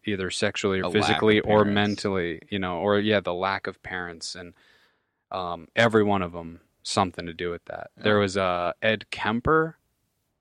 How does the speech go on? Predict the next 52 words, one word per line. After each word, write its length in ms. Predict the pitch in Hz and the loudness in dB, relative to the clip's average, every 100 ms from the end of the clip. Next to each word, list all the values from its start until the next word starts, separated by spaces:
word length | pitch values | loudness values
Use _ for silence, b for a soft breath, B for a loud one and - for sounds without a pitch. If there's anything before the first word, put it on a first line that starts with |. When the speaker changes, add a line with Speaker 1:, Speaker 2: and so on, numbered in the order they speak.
| _ | _
Speaker 1:
I 40 | - | -12
think 220 | - 135 | -8 -4
that's 180 | 139 139 | -4 -4
his 100 | 139 | -2
name, 240 | 143 147 - | -2 -2 -2
Ed 260 | 110 113 - | -4 -4 -8
Kemper, 540 | - 107 110 123 120 b b b b b b b - | -4 -2 0 -2 -2 b b b b b b b -4
uh, 240 | 101 98 | -2 -2
and 120 | 107 101 | -4 0
he's, 220 | 117 113 | 0 4
like, 240 | 104 95 | 2 2
kind 200 | - 107 | -2 -2
of 60 | 101 | 0
the 60 | 92 | -2
basis 440 | 98 95 - 92 | -2 -4 -6 -6
of 120 | 92 | -8
the 60 | - | -6
first 220 | 95 - | -6 -6
couple 240 | 95 95 | -6 -4
episodes 480 | 90 - - 92 90 | -6 -8 -6 -6 -6
in 160 | 90 85 | -12 -14
Speaker 2:
Oh, 40 | |
the 60 | 98 92 95 95 | -8 -6 -4 -4
Speaker 1:
Mindhunter. 300 | 90 87 87 | -4 -6 -6
Speaker 2:
guy 140 | 92 | -8
with 120 | 90 | -8
the 80 | 82 | -10
glasses, 340 | 80 82 80 - | -8 -8 -6 -6
Speaker 1:
With 120 | 98 | -4
the 60 | 98 | -2
Speaker 2:
correct. 260 | 98 95 90 | 0 0 0
Speaker 1:
glasses, 200 | 98 95 | -4 -4
huge 260 | 104 101 - | -4 -6 -4
guy. 340 | 92 92 92 b b b b b | -2 -2 -2 b b b b b
And, 200 | 101 98 | -6 -2
um, 460 | 95 90 87 87 87 _ _ _ | -2 -2 -6 -10 -20 _ _ _
Speaker 2:
Yeah, 120 | 107 | -10
that's 180 | 95 - | -8 -8
the 100 | 113 | -10
dude 320 | 101 104 95 | -4 -4 -4
who 140 | 101 98 | -6 -8
I 80 | 92 | -8
think 240 | 104 92 | -10 -10
had 200 | 98 87 | -8 -8
admitted 640 | 80 80 87 87 90 85 _ _ _ _ _ - | -8 -10 -12 -6 -6 -8 _ _ _ _ _ -14
he 100 | 101 | -12
did 180 | 92 87 | -8 -4
all 160 | 92 | -4
the 100 | 82 | -4
stuff, 400 | 82 - 80 76 | -10 -8 -8 -8
and 120 | 80 82 | -14 -16
when 300 | 78 73 | -16 -18